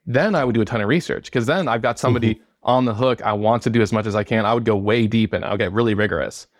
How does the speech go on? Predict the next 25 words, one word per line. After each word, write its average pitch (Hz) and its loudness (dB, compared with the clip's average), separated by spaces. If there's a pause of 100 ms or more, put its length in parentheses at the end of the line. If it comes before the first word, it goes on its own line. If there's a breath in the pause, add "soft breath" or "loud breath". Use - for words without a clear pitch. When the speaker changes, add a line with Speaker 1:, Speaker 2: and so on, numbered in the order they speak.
(320 soft breath)
Speaker 1:
Um, 104 0 (100)
but 123 0
it 123 -4
made 131 0
no 123 2
sense 117 -4
to 113 -4
get 104 0
rigorous 110 0
before 123 -2
you 120 4
even 110 4
know 113 2
if 104 -6 (280)
they're 113 0
gonna 110 -2
pick 123 -2
up 107 -6
the 107 -6
phone, 135 0
if 110 -2
their 110 0
company's 104 -2
for 104 -6
sale, 120 2